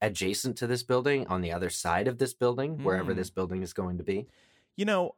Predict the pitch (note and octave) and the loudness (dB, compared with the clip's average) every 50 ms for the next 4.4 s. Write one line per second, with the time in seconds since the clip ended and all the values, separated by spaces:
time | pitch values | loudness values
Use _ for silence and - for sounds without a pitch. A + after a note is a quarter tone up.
0 | - E3 F#3 G#3 G#3+ G3 F3 E3 D3 C#3+ D3 - - - C3 A#2+ - G#2 G#2 - | 0 0 2 2 4 4 4 4 4 4 2 0 2 0 0 0 0 -2 -10 -2
1 | - D3+ F#3 F#3 B2+ G#2+ G#2+ G2+ A#2 A#2 C3 D3+ - - D#3 C3+ - - - - | 0 2 2 2 2 0 -2 -2 -2 0 0 -2 -2 0 -2 -2 -2 -2 -6 -2
2 | D#3+ E3 F3 - - G#2 - - G#2+ G#2 G2+ F#2 - - B2+ B2 A#2 A2 - - | -2 -2 0 0 -2 -4 -2 0 0 0 0 0 -2 -4 -4 -2 -2 -4 -6 -8
3 | - - F3 E3+ C#3+ B2+ - - - E3+ E3 B2+ G2+ G2 E2 D#2 - - B2+ B2+ | -6 0 2 2 2 2 0 0 2 4 4 4 4 0 -4 -6 -2 0 0 0
4 | A#2+ - - F#3 F3+ E3 C#3+ | 0 0 2 2 2 2 0